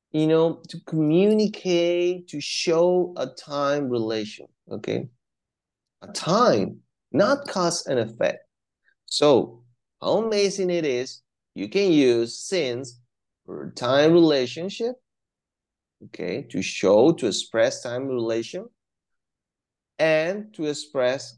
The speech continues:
cause and effect. Amazing. And here it is. Take a look at this. So since, where is since? It's right here, since. And it's used to,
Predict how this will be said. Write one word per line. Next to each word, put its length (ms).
cause 400
and 140
effect. 400
Amazing. 560
And 220
here 260
it 220
is. 300
Take 260
a 40
look 220
at 160
this. 320
So 460
since, 640
where 220
is 140
since? 280
It's 160
right 240
here, 180
since. 480
And 100
it's 220
used 420
to, 260